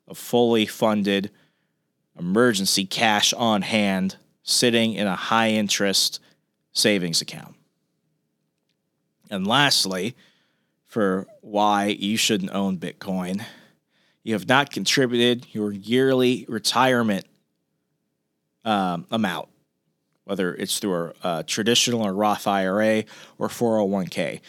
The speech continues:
You need to be investing in you first. Don't invest in Bitcoin. Invest in, an investment is in Bitcoin. Um, just basically assume it's an investment in Jack Dorsey. He's in the top two percent of people that own ninety percent of the Bitcoin in the world. Pay yourself first.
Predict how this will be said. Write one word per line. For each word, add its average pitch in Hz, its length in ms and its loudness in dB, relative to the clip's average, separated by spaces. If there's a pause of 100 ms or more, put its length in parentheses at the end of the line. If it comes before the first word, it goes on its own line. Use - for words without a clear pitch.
(140)
You 123 100 -2
need 143 200 2
to 120 60 -2
be 127 140 2
investing 113 480 2
in 104 100 2
you 101 160 0
first. - 560 -4 (520)
Don't 135 180 4
invest 139 300 2
in 117 100 0
Bitcoin. 101 380 -4
Invest 98 460 0
in, 143 80 2
an 135 220 -2
investment 127 460 2
is 127 140 0 (160)
in 135 140 0
Bitcoin. 117 520 0 (300)
Um, 110 160 2 (220)
just 120 240 -2
basically 135 420 2
assume 123 320 2
it's 113 180 2
an 117 100 2
investment 104 580 0
in 110 40 -4
Jack 101 300 -2
Dorsey. 85 380 -4
He's 90 160 -4
in 92 40 -4
the 87 60 -6
top 127 300 2
two 131 120 0
percent 120 320 0
of 104 60 -4
people 107 300 -4
that 101 160 0
own 104 200 -2
ninety 101 240 0
percent 98 320 -2
of 90 60 -8
the 95 100 -4
Bitcoin 90 300 -6
in 87 80 -4
the 82 80 -8
world. - 320 -12 (460)
Pay 131 180 4
yourself 123 400 2
first. - 480 -4